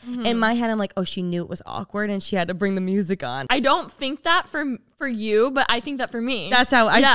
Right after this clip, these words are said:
Speaker 2: th-, I think the same thing. I
Speaker 1: Yeah.
Speaker 2: only, okay, that's a good one. Another game that I wanted us to play very quickly. Things that would be pretty names if they weren't what they actually are.
Speaker 1: Yes, I, I remember this going around, but there was something re-, oh!
Speaker 2: You said aioli. <laughs>
Speaker 1: With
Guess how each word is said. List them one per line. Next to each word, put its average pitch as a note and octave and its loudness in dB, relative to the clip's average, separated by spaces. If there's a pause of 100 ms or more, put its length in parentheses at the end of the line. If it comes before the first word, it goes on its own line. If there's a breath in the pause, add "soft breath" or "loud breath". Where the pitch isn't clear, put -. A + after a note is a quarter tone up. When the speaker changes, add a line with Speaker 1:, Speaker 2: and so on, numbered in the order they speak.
Speaker 2:
th-, A3+ -2
I A#3+ 6
think A3 -2
the G3+ 0
same F3+ 0
thing. G#3+ 0
I F#3+ 4
Speaker 1:
Yeah. G#3+ 4
Speaker 2:
only, G3 0 (140)
okay, F#3+ -10 (360)
that's A3+ -14
a G#3+ -18
good - -16
one. G#2 -14
Another A3 2
game A#3+ 0
that A#3 2
I A3+ 4
wanted G#3+ 0
us G#3+ -4
to A3 -8
play G3 0 (240)
very G3 -2
quickly. G3+ -4
Things F4 2
that F#4 4
would D4+ 0
be C4 2
pretty B3+ 0
names G#3 0
if G#3+ -4
they G3 0
weren't G#3 0
what G#3 2
they G3 6
actually F3+ 2
are. - 0
Speaker 1:
Yes, G4 4
I, C#4+ 2
I D4 4
remember D#4+ -4
this E4+ -4
going C#4 -4
around, C4+ 0
but A#3+ -4
there D4+ 0
was E4 -2
something E4 -4
re-, D#4+ -2 (100)
oh! G#4 6
Speaker 2:
You F4+ 6
said B3 4
aioli. G3 4 (280 loud breath)
<laughs> - -
Speaker 1:
With G4+ 4